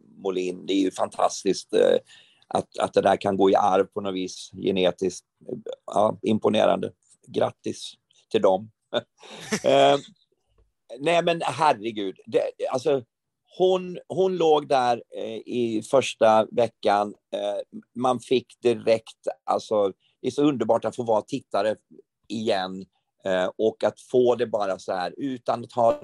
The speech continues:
lyssnat innan, utan att ha hört någonting, bara så här, ja, men titta där. Vilken liten pärla det var där. Wow. Och det där kommer gå bra.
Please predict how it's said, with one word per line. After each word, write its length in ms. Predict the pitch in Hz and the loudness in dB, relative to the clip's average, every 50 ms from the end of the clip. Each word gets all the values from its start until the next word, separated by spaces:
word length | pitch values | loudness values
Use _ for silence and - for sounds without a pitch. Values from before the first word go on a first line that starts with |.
| - - | -8 -6
lyssnat 440 | 107 120 117 - - 104 98 - | -6 -6 -6 -4 -4 -4 -4 -2
innan, 400 | - 113 107 101 95 92 92 95 | -4 -4 -4 -2 0 -2 -2 -2
utan 400 | 110 113 120 110 - - 110 107 | -4 -8 -10 -6 -4 -4 -4 -2
att 160 | 107 113 - - | -4 -6 -8 -8
ha 200 | - - 107 - | -8 -8 -4 2
hört 240 | - 107 101 95 - | 4 4 4 4 2
någonting, 440 | - 95 92 90 - 101 92 90 90 | 0 -4 -4 -4 -4 -6 -8 -4 -4
bara 220 | 98 101 92 87 | -2 -2 -2 -2
så 100 | 87 - | -4 -4
här, 160 | 80 80 78 - _ _ _ _ _ _ _ _ _ | -4 -6 -6 -10 _ _ _ _ _ _ _ _ _
ja, 100 | - 139 | -4 -4
men 140 | - 139 127 | -4 -4 -4
titta 260 | - 143 - - 113 | -6 -2 -2 0 0
där. 440 | 90 82 - 101 135 - - - - _ _ - - _ _ _ _ _ _ _ - | 2 4 4 4 4 2 0 -2 -4 _ _ -20 -20 _ _ _ _ _ _ _ -6
Vilken 280 | - 117 110 - 113 107 | -6 -4 -2 -2 -2 -2
liten 280 | 110 - - 107 98 | -2 0 -2 -2 -2
pärla 520 | - - - 120 113 - - 85 85 90 92 | -4 -6 -4 -2 0 2 2 0 0 0 -2
det 140 | 90 92 - | -2 -2 -2
var 160 | - 87 87 | -2 -2 -2
där. 340 | 82 90 107 139 117 - - - _ _ _ _ - - | -2 -2 -4 -4 -4 -8 -10 -14 _ _ _ _ -14 -8
Wow. 560 | - 90 101 101 98 90 85 82 85 - _ _ _ _ _ _ _ _ _ _ _ _ _ _ | -6 -2 0 2 2 0 0 -2 -6 -10 _ _ _ _ _ _ _ _ _ _ _ _ _ _
Och 240 | - 104 104 95 - _ _ _ - | -4 -4 -4 -4 -6 _ _ _ -10
det 100 | 98 98 | -8 -4
där 160 | 98 110 131 | -4 -6 -4
kommer 240 | - - 170 170 170 | -6 -8 -8 -8 -8
gå 80 | 156 | -8
bra. 340 | 143 110 95 87 85 78 - | -6 -2 -2 -2 -2 -2 -6